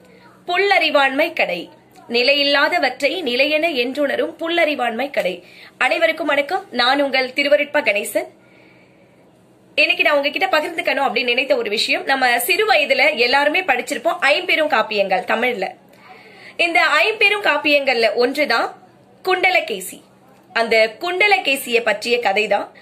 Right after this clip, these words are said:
அதுக்கு முன்னதாக நான் சொன்ன குரலுக்கு வந்து வள்ளுவ பெருந்தகை என்ன சொல்றாரு அப்படின்னா, நிலை இல்லாத இந்த வாழ்க்கைய நிலை என நினைக்கிறது வந்து அதை விட ஒரு அறிவில்லாத தனம் எதுவுமே இல்ல அப்படின்னு சொல்றாரு.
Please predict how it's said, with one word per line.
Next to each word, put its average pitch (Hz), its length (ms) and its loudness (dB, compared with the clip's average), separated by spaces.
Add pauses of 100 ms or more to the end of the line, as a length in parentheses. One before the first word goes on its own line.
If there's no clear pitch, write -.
(220)
அதுக்கு 403 360 0
முன்னதாக 330 600 2
நான் 254 200 0
சொன்ன 370 320 0
குரலுக்கு 302 400 2
வந்து 247 400 0
வள்ளுவ 381 440 2
பெருந்தகை 247 680 0 (320)
என்ன 349 260 2
சொல்றாரு 233 460 2
அப்படின்னா, 208 560 -2 (400)
நிலை 381 400 2
இல்லாத 311 400 2
இந்த 269 200 0
வாழ்க்கைய 254 760 0 (520)
நிலை 381 400 2
என 277 420 2 (760)
நினைக்கிறது 359 600 2
வந்து 233 420 2
அதை 269 240 2
விட 311 200 2
ஒரு 285 140 4
அறிவில்லாத 262 520 2
தனம் 240 280 0
எதுவுமே 240 420 0
இல்ல 202 300 0
அப்படின்னு 202 260 -6
சொல்றாரு. - 340 -10